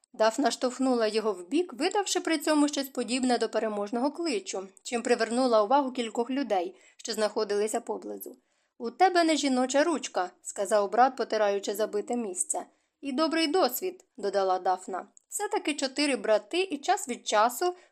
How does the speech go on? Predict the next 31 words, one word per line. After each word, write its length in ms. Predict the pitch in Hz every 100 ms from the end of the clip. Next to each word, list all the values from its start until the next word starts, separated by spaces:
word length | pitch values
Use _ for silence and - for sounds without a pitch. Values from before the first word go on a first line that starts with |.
| _
кожен 380 | 247 277 302 262
наривається 600 | 247 208 208 220 214 214
на 140 | 202
скандал. 560 | 208 196 190 180 170 - _ _ _
Дай 220 | 220 240
подивитися 580 | 247 247 247 254 240 226
твій 200 | 220 240
список". 540 | 247 - 185 - - _ _ _ _ -
"Після 260 | 247 285
того, 300 | 285 427 370
як 200 | 311 269
ти 160 | - 262
ледь 300 | 247 302 311
не 160 | 262 247
знівечила 760 | 226 214 262 427 392 339 269
мене, 400 | 226 202 190 185 -
ні 140 | 233 208
за 200 | 214 202
що. 320 | - 190 196 - -
А 80 |
втім, 420 | 208 - 370 415 427
так 220 | 392 370 339
і 40 |
бути". 500 | 262 359 381 190 - _ _ - -
Вона 220 | 339 453
розгорнула 600 | 339 247 247 240 226 208
листок, 500 | 190 190 - 359 392
наповнений 600 | 320 320 311 311 294 262 220
акуратним 640 | 214 220 262 381 311 311
почерком 580 | 294 208 208 202 - 202
матері. 600 | 208 196 196 185 -